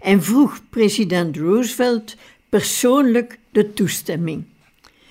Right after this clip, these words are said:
Hij argumenteerde dat de Hawaiianen het graf verwaarloosden,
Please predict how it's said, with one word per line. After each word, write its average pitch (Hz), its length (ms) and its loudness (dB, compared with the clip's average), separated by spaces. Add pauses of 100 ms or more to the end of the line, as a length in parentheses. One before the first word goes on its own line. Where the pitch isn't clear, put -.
(340)
Hij 214 240 0
argumenteerde 254 1120 4 (260)
dat 190 260 2
de 202 60 4
Hawaiianen 202 840 2
het 202 240 0
graf 214 300 -2
verwaarloosden, 175 1120 -2